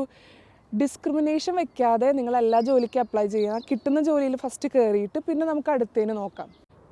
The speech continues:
പിന്നെ നിങ്ങൾ സി വി അത് അപ്-, ഏഹ്, നിങ്ങൾ ചെയ്തുകൊണ്ടിരിക്കുമ്പോൾ ജോബ് ഡിസ്ക്രിപ്ഷൻ അല്ലെങ്കിൽ പേഴ്സൺ പെസ്-, സ്പെസിഫിക്കേഷൻ എന്ന് പറഞ്ഞിട്ട്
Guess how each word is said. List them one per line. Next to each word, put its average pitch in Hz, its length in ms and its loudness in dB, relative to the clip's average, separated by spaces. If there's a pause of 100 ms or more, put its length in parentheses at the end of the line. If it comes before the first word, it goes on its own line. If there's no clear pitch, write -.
(140)
പിന്നെ 311 360 4
നിങ്ങൾ 359 300 0
സി 339 300 -2
വി 285 160 -2 (360)
അത് 240 240 4 (280)
അപ്-, 208 180 -4 (160)
ഏഹ്, 214 200 0
നിങ്ങൾ 226 180 0
ചെയ്തുകൊണ്ടിരിക്കുമ്പോൾ 220 960 2 (460)
ജോബ് 277 480 2
ഡിസ്ക്രിപ്ഷൻ 220 580 -8
അല്ലെങ്കിൽ 214 260 -4 (100)
പേഴ്സൺ 240 380 0
പെസ്-, 247 280 -4 (140)
സ്പെസിഫിക്കേഷൻ 220 720 -4
എന്ന് 233 100 -2
പറഞ്ഞിട്ട് 214 480 -4